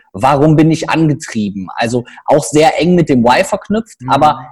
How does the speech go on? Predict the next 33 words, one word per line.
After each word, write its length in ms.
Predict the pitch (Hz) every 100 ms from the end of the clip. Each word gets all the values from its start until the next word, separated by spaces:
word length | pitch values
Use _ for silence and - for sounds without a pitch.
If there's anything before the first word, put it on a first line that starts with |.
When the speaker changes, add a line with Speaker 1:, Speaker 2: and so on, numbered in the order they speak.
| _
Speaker 1:
vielleicht 300 | 151 151 151
noch 240 | 160 180
ein 220 | 190 160 -
ganz 340 | 151 190 208
kleines 360 | - 170 160 -
bisschen 420 | 165 - 151 139
mehr 420 | 139 156 170 117
auch 180 | 143 147
auf 180 | 113 135 - _ _ -
mich 360 | 123 175 -
als 260 | 127 127 -
Person 500 | 143 120 131 147 143
bezogen. 520 | 127 - - 95 90
Also 200 | 85 107
was 160 | 123 -
ist 100 | 147
so 180 | 143 135 - _
die 160 | 135 127
Vision, 580 | 139 123 120 151 175 135
die 120 | 117
mich 300 | 117 113 -
so 200 | 127 117
ein 80 | 110
bisschen 340 | 127 - 120
so, 240 | 117 113 87
sozusagen 640 | - 117 - 113 120 120
so 100 | 107
nach 120 | 110
vorne 320 | - 117 117 104
treibt? 240 | - - _ - - -
Wenn 100 | 139
ich 100 | 165
das, 220 | 165 -